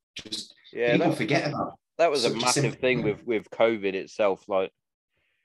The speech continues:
Speaker 2: we can look back on it now and see the mistakes that the government made and, and whatnot,
Speaker 1: Yeah.
Speaker 2: and how the lock-, the lockdowns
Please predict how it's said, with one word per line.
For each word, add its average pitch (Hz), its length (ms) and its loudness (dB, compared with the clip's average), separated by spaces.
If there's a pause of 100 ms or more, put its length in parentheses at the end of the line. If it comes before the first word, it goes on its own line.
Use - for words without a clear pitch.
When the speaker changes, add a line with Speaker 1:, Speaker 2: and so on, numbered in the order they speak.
(240)
Speaker 2:
we 127 80 -6
can 135 140 -4
look 160 140 2
back 135 240 0
on 101 100 -4
it 104 80 -6
now 98 240 -4
and 92 180 -10
see 117 220 -6
the 101 120 -8
mistakes 95 640 -8
that 90 200 -6 (840)
the 98 80 -12
government 87 500 -8
made 85 320 -6
and, 80 220 -16
and 82 200 -12
whatnot, 85 300 -6
Speaker 1:
Yeah. 92 100 -4
Speaker 2:
and 87 240 -16
how 98 240 -2
the 90 100 -10
lock-, 98 200 -4 (100)
the 95 100 -6
lockdowns 92 600 -8